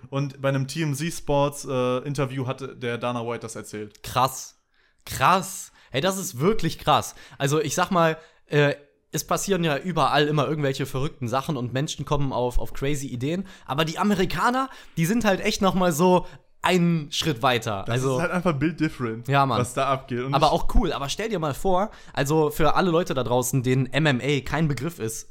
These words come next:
Speaker 2: einfach mal kurz zusammengefasst. M M A ist die Abkürzung für Mixed Martial Arts,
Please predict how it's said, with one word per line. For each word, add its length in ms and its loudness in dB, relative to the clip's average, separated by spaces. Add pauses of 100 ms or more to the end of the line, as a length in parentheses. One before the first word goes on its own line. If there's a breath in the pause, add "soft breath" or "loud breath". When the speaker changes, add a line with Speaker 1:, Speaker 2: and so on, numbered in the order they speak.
(100)
Speaker 2:
einfach 200 -4
mal 200 2
kurz 300 -4
zusammengefasst. 760 -2
M 120 0
M 160 0
A 40 -8
ist 300 -2
die 120 -8
Abkürzung 500 -6
für 240 -2
Mixed 380 -2
Martial 320 -2
Arts, 360 0